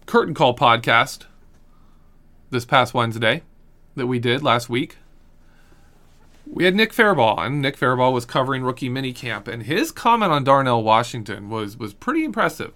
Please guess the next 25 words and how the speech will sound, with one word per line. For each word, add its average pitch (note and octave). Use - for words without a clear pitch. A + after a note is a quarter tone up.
'cause A3+
he A#3
talked D4+
about F3
how F3+
the F#3+
Steelers F3+
were C3+
working D3
with C3
Darnell B2
Washington A#2
on A#2+
inline D3+
blocking, A#2+
specifically, C3
very C#3+
directly D3
focused D#3
on B2+
inline A#2
blocking -
with A2+
Darnell A2
Washington. G2+